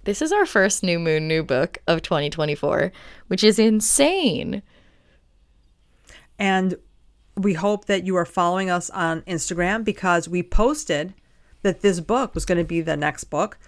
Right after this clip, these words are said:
Speaker 2: so that, 'cause somebody has suggested, "Hey, why don't you let us know ahead of time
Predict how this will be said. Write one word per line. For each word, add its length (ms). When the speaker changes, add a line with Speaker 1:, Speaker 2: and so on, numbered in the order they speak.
Speaker 2:
so 200
that, 220
'cause 120
somebody 240
has 160
suggested, 560
"Hey, 260
why 120
don't 180
you 60
let 180
us 200
know 180
ahead 280
of 100
time 420